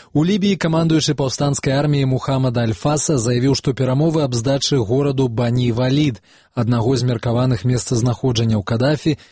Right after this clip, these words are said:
не далі вынікаў, і сёння сілы паўстанцаў пачнуць штурм гораду. Некалькі тысяч паўстанцаў аблажылі Бані-Валід, што знаходзіцца ў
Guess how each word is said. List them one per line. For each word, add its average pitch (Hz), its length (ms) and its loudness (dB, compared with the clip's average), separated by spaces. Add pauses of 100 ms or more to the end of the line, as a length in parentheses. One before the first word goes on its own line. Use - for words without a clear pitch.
(140)
не 156 220 0
далі 151 240 0
вынікаў, 160 480 0
і 147 240 -4
сёння 143 400 0
сілы 120 320 0
паўстанцаў 139 720 -2
пачнуць 120 640 -2
штурм 107 480 -2
гораду. 117 560 -2 (480)
Некалькі 135 480 -2
тысяч 113 320 -2
паўстанцаў 143 640 0
аблажылі 131 400 0
Бані-Валід, 127 800 0
што 117 240 -2
знаходзіцца 127 560 0
ў 117 80 2